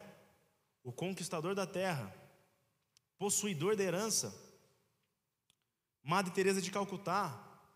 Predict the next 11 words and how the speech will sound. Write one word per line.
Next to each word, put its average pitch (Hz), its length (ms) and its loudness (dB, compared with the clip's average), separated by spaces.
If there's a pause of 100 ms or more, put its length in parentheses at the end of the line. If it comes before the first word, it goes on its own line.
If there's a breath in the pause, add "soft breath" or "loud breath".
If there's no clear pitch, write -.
(480)
misericórdia 175 580 -2
aos 170 140 -2
pobres. 147 600 -6 (1600)
Winston, 220 400 0 (140)
Winston 220 500 0
Churchill, 139 480 0 (840)
coragem 139 640 -2 (1040)
em 135 120 -14
meio 135 200 -2
à 123 60 -2
crise. 139 420 -6